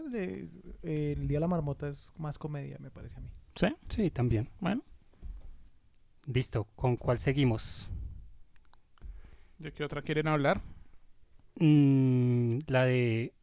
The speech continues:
Speaker 3: Ocho minutos antes de morir, o Código Fuente, ¿la vieron?
Speaker 1: Sí, la vi.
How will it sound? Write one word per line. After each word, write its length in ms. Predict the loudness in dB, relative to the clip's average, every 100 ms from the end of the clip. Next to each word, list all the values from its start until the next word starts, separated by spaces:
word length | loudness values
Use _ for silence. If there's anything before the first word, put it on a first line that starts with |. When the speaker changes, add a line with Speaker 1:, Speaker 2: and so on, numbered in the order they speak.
| -6
Speaker 3:
Ocho 240 | -4 2
minutos 300 | 4 4 0
antes 180 | -2 2
de 80 | 2
morir, 300 | 2 0 -4 -16 -20 -20 -20 -6
o 220 | 0 0
Código 320 | 2 4 4
Fuente, 380 | 2 0 -2 -6 -12 -6
¿la 100 | -2
vieron? 300 | 0 2 0 -4 -16 -18 -20 -20
Speaker 1:
Sí, 260 | -10 -4 0
la 140 | 2
vi. 280 | 4 2 0